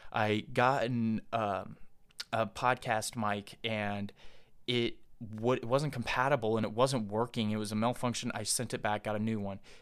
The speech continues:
Same thing, sent it back, got a new one, and then I finally refunded it, and then I finally got the right mic that I had to, it was a little bit of expensive, but I knew it was gonna give me that quality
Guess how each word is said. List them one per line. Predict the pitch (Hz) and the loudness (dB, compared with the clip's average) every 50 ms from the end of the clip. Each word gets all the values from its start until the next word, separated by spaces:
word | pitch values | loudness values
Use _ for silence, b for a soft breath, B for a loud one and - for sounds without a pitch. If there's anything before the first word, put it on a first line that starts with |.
| B B - | B B -4
Same | - - 123 117 113 | 2 4 4 4 4
thing, | - 117 107 101 101 - - | 2 -2 -2 -2 -6 -10 -8
sent | - - - 117 101 123 | -8 -2 -2 -2 -2 -2
it | 107 | -2
back, | 113 107 110 110 | 0 0 0 0
got | - 117 117 | 0 0 0
a | 113 | 2
new | 113 120 117 | 2 2 0
one, | 98 104 104 | 0 -2 -2
and | - 117 113 | -2 -2 0
then | 110 | 0
I | 107 104 | 0 -2
finally | - - 127 123 123 123 113 | -2 -2 0 0 2 2 0
refunded | 104 110 104 - - 120 120 120 113 101 | 0 -2 -6 0 2 2 2 4 0 -2
it, | 98 98 B B B B B B - | -4 -6 B B B B B B -4
and | 127 120 | 0 0
then | 123 120 | 2 2
I | 117 110 | 2 0
finally | - - - 131 139 147 139 123 | 0 0 0 2 2 2 0 2
got | 113 120 117 - | 2 2 2 2
the | 117 | 0
right | 104 104 101 - | -2 0 -2 0
mic | 101 107 110 110 110 101 - - b b b b b - | 0 2 2 2 0 -2 -6 -14 b b b b b -2
that | 117 110 | 0 0
I | 113 107 | 0 0
had | 110 113 110 107 - | 0 -2 -2 -4 -2
to, | - 110 104 101 101 98 - - | 0 0 0 0 -2 -4 -6 -8
it | - 113 | -10 -10
was | 110 104 | -8 -6
a | 107 | -2
little | 104 120 135 135 | 0 0 0 0
bit | 120 131 123 | 0 0 -2
of | 117 107 | -2 -4
expensive, | 104 - - - - 131 127 117 - 117 104 95 | -4 -6 -8 -2 0 0 0 0 -2 -2 -2 0
but | - 110 | 0 0
I | 107 104 | 2 2
knew | 107 117 117 | 2 2 2
it | 113 | 0
was | 110 - | 0 0
gonna | 110 107 | -2 -2
give | 104 104 | -2 -2
me | 104 104 101 | -2 -2 0
that | 101 98 95 - | -2 -2 -4 -4
quality | - - - 135 139 143 135 113 110 104 101 | -8 -2 4 4 6 6 4 2 -2 -4 -4